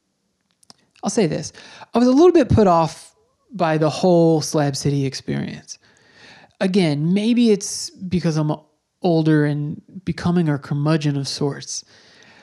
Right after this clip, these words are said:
But my initial reaction was one of judgment. Um, first for the stuff that I talked about at,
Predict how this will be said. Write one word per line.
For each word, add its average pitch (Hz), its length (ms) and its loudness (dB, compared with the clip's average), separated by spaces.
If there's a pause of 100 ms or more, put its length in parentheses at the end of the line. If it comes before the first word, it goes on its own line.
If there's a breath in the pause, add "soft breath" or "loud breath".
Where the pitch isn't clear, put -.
(220 soft breath)
But 233 580 0 (1400)
my 226 280 2
initial 247 560 2
reaction 180 680 2
was 151 380 -2
one 151 340 0
of 135 180 -2 (460)
judgment. - 920 -6 (880 soft breath)
Um, 170 680 0 (260)
first 240 320 0
for 220 140 2
the 185 140 2
stuff 175 380 -2
that 165 120 0
I 156 80 0
talked 156 320 -2
about 151 420 -4
at, 156 460 -6